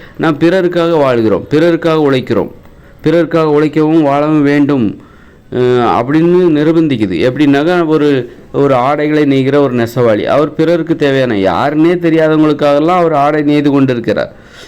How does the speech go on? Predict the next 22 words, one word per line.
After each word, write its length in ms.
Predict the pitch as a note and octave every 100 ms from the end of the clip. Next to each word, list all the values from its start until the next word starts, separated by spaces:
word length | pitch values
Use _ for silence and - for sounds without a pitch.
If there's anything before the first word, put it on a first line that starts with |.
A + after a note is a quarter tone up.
| - -
ஒரு 160 | D3+
விவசாயி 540 | D3 D#3 E3+ F3+ D#3 A#2+
பிறருக்கு 520 | D3 E3 D#3+ D3+ D3+
தேவையான 380 | D3+ D3+ D3+ C#3+
உணவை 340 | C#3+ E3 F3+
அவர் 180 | E3+ D#3
உற்பத்தி 380 | D3 E3+ D3+ C#3+
செய்கிறார். 380 | C#3 A#2 G#2
அந்த 260 | F#2 A2+ C3+
உணவை 280 | C#3 D#3+ D3
யார் 320 | G#2+ A2 D#3
சாப்பிட 280 | D#3+ D#3 D3+
போறாங்கன்னு 420 | D3 D3+ D3+ D3+
சொல்லிட்டு 260 | D3+ D3 D3
கூட 180 | D#3+
அந்த 160 | F3 D#3+
விவசாயிக்கு 380 | D3+ D3 D#3 C#3+
தெரியாது. 420 | D3 C#3 C3+ F#2+ - - - - - - - - - - -
ஒரு 460 | C3+ C#3+ D3 C3+ C#3
பொறியாளர் 520 | D3 D#3+ D#3 C3 G2+
பிறருக்கு 420 | D3+ D#3+ D#3 D3+
தேவையான, 580 | D3+ C#3+ C#3+ C#3 D3+